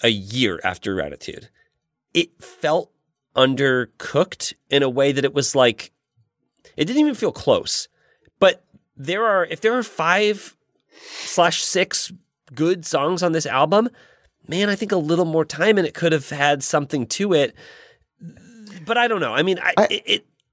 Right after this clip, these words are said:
Speaker 1: I
Speaker 2: I
Speaker 1: have to baby
Speaker 2: wonder
Speaker 1: out with the bathwater on this one because I, I just, I just
Speaker 2: Yeah.
Speaker 1: don't think,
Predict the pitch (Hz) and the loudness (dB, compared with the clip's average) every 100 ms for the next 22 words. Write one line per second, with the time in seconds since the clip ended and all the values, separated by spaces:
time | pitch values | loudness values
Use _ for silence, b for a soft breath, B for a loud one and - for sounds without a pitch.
0 | _ _ _ _ _ _ 180 208 208 240 | _ _ _ _ _ _ 0 2 4 2
1 | 392 320 196 185 165 156 151 143 - 131 | 2 0 2 0 0 -2 0 0 0 0
2 | 117 110 107 107 123 107 139 131 135 160 | 2 0 -2 -2 -2 -2 0 0 0 -2
3 | 139 196 185 - _ _ - 160 208 117 | 0 0 0 -4 _ _ -6 -2 2 2
4 | 101 98 170 - - | 2 0 -4 -6 -10